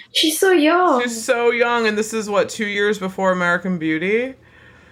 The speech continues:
Speaker 2: Which is, uh, that was
Speaker 1: Yeah.
Speaker 2: ninety-nine. And also, I love that Mel's brother's name is Zero. <laughs> Uh, is, which is really cool, uh, her boyfriend in there.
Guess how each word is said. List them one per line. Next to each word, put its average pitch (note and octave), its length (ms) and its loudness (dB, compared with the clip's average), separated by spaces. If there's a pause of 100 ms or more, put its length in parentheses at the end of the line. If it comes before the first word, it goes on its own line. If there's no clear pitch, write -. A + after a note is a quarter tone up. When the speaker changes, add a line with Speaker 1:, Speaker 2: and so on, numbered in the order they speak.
(160)
Speaker 2:
Which F#3 140 -10
is, G3+ 240 -6
uh, D#3+ 120 -2
that D#3 180 2
was F3+ 100 -2
Speaker 1:
Yeah. G#3 100 -4
Speaker 2:
ninety-nine. E3 600 0
And G3 140 0
also, A3 220 2
I G3+ 80 4
love F#3+ 240 2
that D#3 120 -2
Mel's D#3+ 380 -2
brother's D#3 440 -2
name D3 200 -6
is C3+ 100 -10
Zero. C#3+ 800 -4
<laughs> C#4 60 -12 (1120)
Uh, D#3+ 540 2 (140)
is, E3+ 200 -2
which D#3+ 200 -8
is D#3+ 80 -10
really E3 160 -2
cool, D#3 280 2
uh, C#3 200 0
her D#3+ 100 0
boyfriend C#3+ 420 -4
in C#3+ 120 -8
there. C3+ 260 -6